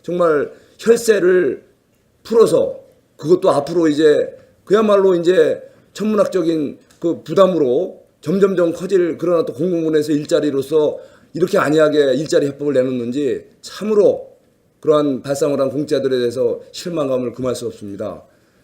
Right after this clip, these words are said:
다시 한번 우리 공직자들은 대통령의 뜻을 바로 자-, 받들어서 현장을 가보십시오. 현장에서 일자리를 늘릴 수 있는 것이 과연 가장 현실적인 무엇인지를 발로 현장을 가보시고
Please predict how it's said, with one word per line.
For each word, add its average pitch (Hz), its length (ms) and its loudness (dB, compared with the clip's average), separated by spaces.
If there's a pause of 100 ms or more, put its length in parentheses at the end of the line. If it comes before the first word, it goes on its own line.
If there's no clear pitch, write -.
(140)
다시 135 180 -4
한번 175 600 2 (260)
우리 151 160 0
공직자들은 160 760 0 (140)
대통령의 220 500 2
뜻을 190 300 0
바로 160 280 -2
자-, - 220 -8 (180)
받들어서 151 640 0 (440)
현장을 208 500 2
가보십시오. 127 680 -6 (300)
현장에서 160 600 2
일자리를 220 480 4
늘릴 185 220 4
수 196 120 -6
있는 180 200 -2
것이 175 380 -2 (220)
과연 220 320 0
가장 190 480 0 (200)
현실적인 180 560 -2
무엇인지를 147 800 0 (300)
발로 160 400 0
현장을 165 360 -4
가보시고 147 800 -2